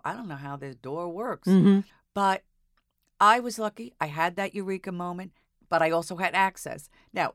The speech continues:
Speaker 1: we didn't have access to fame and fortune or anything like that,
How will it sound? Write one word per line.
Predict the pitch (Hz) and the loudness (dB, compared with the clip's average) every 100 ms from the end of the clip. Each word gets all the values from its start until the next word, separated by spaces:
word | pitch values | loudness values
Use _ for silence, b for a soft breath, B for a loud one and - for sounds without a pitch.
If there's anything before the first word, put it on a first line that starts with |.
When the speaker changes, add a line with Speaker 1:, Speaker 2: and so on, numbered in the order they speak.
| - | -6
Speaker 1:
we | 208 | -2
didn't | 247 226 | 0 4
have | 196 165 | 4 6
access | 185 185 180 165 | 4 2 -4 -6
to | 165 | -6
fame | 151 175 170 | 0 0 0
and | 156 | -6
fortune | 180 175 175 185 147 | -2 -2 -2 -4 -4
or | 160 | -4
anything | 170 165 165 | -6 -8 -8
like | 151 147 | -6 -4
that, | 170 160 | 0 -2